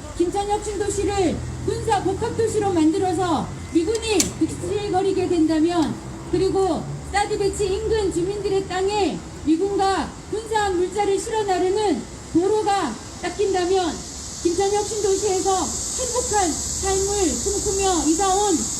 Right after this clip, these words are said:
우리의 안정과 행복한 일상은 미군들에게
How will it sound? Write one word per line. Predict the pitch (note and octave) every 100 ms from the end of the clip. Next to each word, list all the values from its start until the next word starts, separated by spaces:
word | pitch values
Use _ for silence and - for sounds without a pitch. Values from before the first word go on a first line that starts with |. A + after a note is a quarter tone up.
| -
우리의 | D4+ F#4+ G#4 G#4+ F#4+
안정과 | - E4 F#4+ G#4+ G#4+ G#4 F4 A3 - - G#4+
행복한 | G4 G#4 G#4+ F4
일상은 | F#4+ - G4+ G4 G#4 D#4 - - -
미군들에게 | E4+ F4+ A#4 A#4 G#4+ G#4+